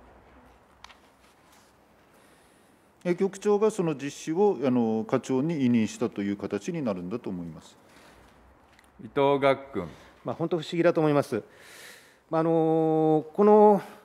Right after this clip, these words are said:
Speaker 3: 今回の外資規制違反の対応は、まあ、担当局長の認識の甘さ、まあ、もちろんこれありますが、そういうレベルの問題ではないと思います。対応の規定すら存在してないってことが大問題だと私は思うんですね。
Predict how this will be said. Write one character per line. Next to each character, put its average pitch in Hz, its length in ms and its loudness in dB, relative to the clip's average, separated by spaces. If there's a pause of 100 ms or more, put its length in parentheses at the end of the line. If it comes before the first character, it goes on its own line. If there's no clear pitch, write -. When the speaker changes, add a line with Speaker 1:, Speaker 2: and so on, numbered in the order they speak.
(580)
Speaker 3:
今 240 140 -2
回 214 120 2
の 151 80 0
外 156 140 2
資 - 60 -8
規 - 100 -20
制 196 160 0
違 - 20 0
反 156 140 0
の 120 80 -2
対 127 300 2
応 131 420 2 (140)
は、 131 320 2 (520)
ま 127 60 -12
あ、 - 40 -14
担 208 200 -4
当 254 160 -4
局 269 200 -8
長 175 140 2
の 131 120 0
認 147 160 0
識 - 160 -6
の 170 80 2
甘 165 100 0
さ、 151 280 2
ま 156 80 -2
あ、 - 20 0
も 165 80 0
ち - 40 -4
ろ 247 60 6
ん 151 40 0
こ 147 60 6
れ 131 60 4
あ - 20 6
り 156 60 4
ま 196 100 4
す 123 140 -10
が、 113 220 -2 (320)
そ - 160 -4
う 214 40 4
い 220 60 4
う - 20 2
レ 254 120 0
ベ 254 80 -2
ル 190 80 0
の 127 80 -2
問 135 200 -6
題 156 140 -2
で 127 80 -4
は 110 60 -4
な 147 180 -2
い 254 80 -4
と - 80 -6
思 131 80 0
い 117 40 0
ま 110 80 -2
す。 - 140 -14 (600)
対 277 360 2
応 277 80 4
の 269 80 4
規 254 140 0
定 262 160 2
す 302 120 -2
ら 247 100 8
存 175 220 2
在 180 120 6
し - 40 -6
て 180 100 -2
な 202 80 2
い 202 40 2
っ - 40 0
て 190 100 -6
こ 185 100 -8
と 269 80 -8
が 220 120 2
大 135 160 4
問 131 180 0
題 104 140 -2
だ 101 100 -4
と - 180 -6 (420)
私 160 240 2
は 185 60 6
思 180 100 4
う 160 40 2
ん - 40 2
で - 40 -4
す - 60 -14
ね。 135 220 -4